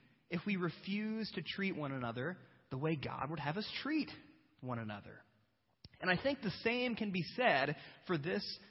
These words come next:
church. If this church is gonna flourish, if this church is truly going to be fruitful in the eyes of God, then I think we have a responsibility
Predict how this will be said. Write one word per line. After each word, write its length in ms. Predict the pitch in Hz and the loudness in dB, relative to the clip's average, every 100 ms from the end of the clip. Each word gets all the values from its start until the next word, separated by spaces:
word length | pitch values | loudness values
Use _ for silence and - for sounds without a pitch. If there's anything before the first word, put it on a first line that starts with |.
| - - | -10 -4
church. 520 | 180 101 - - - - - - _ - | -2 -2 -2 -4 -4 -10 -20 -20 _ 2
If 140 | 180 | 2
this 200 | 170 269 - - | 4 2 2 2
church 240 | 240 233 220 | 4 4 4
is 100 | - | 2
gonna 240 | 202 170 - - | 0 0 -2 -6
flourish, 680 | 233 269 - - - - - - _ _ | -4 -2 -4 -4 -6 -6 -12 -20 _ _
if 80 | 180 | -2
this 120 | 226 - | 0 2
church 220 | 262 262 214 | 4 4 4
is 120 | - - | 0 -2
truly 460 | 240 269 240 226 - - - | 0 0 2 0 -2 -2 2
going 280 | 214 220 | 4 4
to 80 | 196 | 2
be 100 | 180 - - | 0 -2 -4
fruitful 600 | 233 269 247 - 131 - - - | 0 0 0 -4 -4 -4 -14 -8
in 80 | 170 | -2
the 140 | 175 190 | 0 2
eyes 260 | 214 202 | 4 4
of 160 | 175 131 | 2 2
God, 520 | 190 247 139 71 135 - - _ _ _ - | 2 2 0 -2 -12 -16 -20 _ _ _ -2
then 80 | 170 | 2
I 80 | 202 | 2
think 240 | 226 214 | 2 0
we 120 | 214 | 2
have 100 | 196 | 4
a 60 | 180 | 4
responsibility 1120 | 156 - - 214 226 185 151 233 185 104 | 2 2 0 0 0 -2 0 0 -2 -4